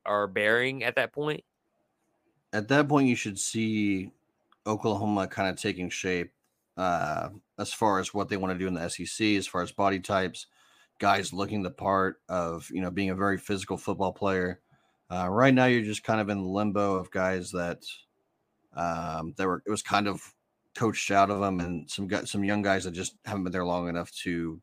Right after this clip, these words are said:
Speaker 2: develop. So, uh, twenty twenty-four would probably be ideal. Twenty twenty-five is most likely the most ideal.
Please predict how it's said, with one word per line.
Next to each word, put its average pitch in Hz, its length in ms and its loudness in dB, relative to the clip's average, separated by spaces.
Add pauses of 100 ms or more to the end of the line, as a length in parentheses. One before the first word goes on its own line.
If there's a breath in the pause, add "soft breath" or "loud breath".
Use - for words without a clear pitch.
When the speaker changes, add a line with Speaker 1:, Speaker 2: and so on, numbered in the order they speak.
Speaker 2:
develop. 82 480 -4
So, 82 400 -2 (560 soft breath)
uh, 85 260 2
twenty 147 220 6
twenty-four 127 540 6
would 90 80 0
probably 120 220 4
be 113 80 2
ideal. 101 340 2
Twenty 170 220 0
twenty-five 104 580 4
is 85 160 -8
most 92 280 -4
likely 87 280 -6
the 78 60 -10
most 87 280 -4
ideal. 104 440 0